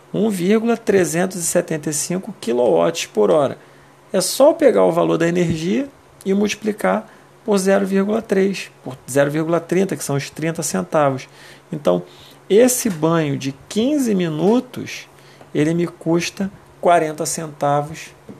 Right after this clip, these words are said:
por dia, por pessoa. Entendeu? Isso aí, se eu considerar, é,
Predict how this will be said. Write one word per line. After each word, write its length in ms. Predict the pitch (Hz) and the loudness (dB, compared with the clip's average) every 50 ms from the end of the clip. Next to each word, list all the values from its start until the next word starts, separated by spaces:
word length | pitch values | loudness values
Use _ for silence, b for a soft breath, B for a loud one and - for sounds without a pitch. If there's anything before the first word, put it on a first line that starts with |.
| - - | -20 -4
por 240 | - 165 175 165 165 | -2 -2 -2 -2 -4
dia, 320 | 147 139 131 127 120 110 110 - - - - - - - - - - | -8 -6 -6 -6 -6 -8 -10 -14 -20 -20 -20 -20 -20 -20 -20 -2 2
por 320 | 170 190 226 214 - - - - - - - - - | 4 4 4 2 0 -10 -20 -20 -20 -20 -20 -8 -4
pessoa. 540 | - 196 190 - - - 147 123 110 107 113 - - - - - - - - - _ _ - | -4 -4 -2 -4 -4 -2 -2 -2 -2 -4 -10 -16 -20 -20 -20 -20 -20 -20 -20 -20 _ _ -14
Entendeu? 500 | - 113 - 131 120 113 117 143 170 175 B B B B B B - | -14 -10 -6 -6 -4 0 0 0 0 -2 B B B B B B -4
Isso 220 | 202 202 - - 233 | -2 -2 0 0 2
aí, 140 | 226 208 | 0 0
se 160 | 175 - - 196 | 0 0 -2 -4
eu 60 | 190 | -2
considerar, 840 | - 196 190 - - 202 175 180 175 160 151 156 160 160 160 160 B B B B B B B - - | -2 -4 -4 -2 -4 -4 -2 0 2 2 2 2 2 0 -2 -6 B B B B B B B -8 -2
é, 680 | 131 127 131 127 127 127 123 120 117 113 107 101 92 | 0 2 2 2 2 2 2 2 2 2 0 0 -2